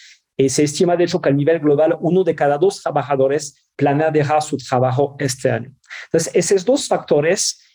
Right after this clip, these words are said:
nos obligan a, como organizaciones, como industrias, a cambiar las cosas. Y hay tres problemas principales.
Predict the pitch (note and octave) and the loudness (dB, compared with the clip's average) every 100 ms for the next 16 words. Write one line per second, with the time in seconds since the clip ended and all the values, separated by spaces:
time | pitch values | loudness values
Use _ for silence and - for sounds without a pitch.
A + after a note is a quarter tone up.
0 | _ D3+ D#3+ E3+ D3+ E3+ A3+ F#3 E3+ E3 | _ -2 0 2 2 0 -2 0 0 0
1 | G3+ - _ _ _ E3 D#3 D3 - D3 | -4 -10 _ _ _ -2 -2 -2 -4 -2
2 | D3 D3 C#3+ - - C#3+ D3 C3+ C#3 C3 | 0 0 -2 -6 -6 -2 0 0 -2 -2
3 | F#3+ F3+ C#3 G#3 - - C#3+ C#3+ C#3+ D3 | 0 0 0 -4 -4 -2 0 -2 -2 0
4 | F#3+ - C#3+ C#3+ D3 _ - D3 - D3+ | 0 -2 -2 -2 -2 _ -10 -6 0 0
5 | D3 C#3+ C#3 - - B2+ A#2+ C3+ B2+ B2 | 2 2 0 -4 -4 -4 -2 -2 -2 -2
6 | G#2+ - D#3+ F3+ F#3+ F#3+ A3 G#3 - E3+ | -8 -6 -2 0 0 -2 -4 -4 -2 0
7 | D#3+ E3 - D3+ D3 C#3 C3 A#2+ C3 - | 0 -4 -2 -4 -4 -8 -6 -6 -8 -12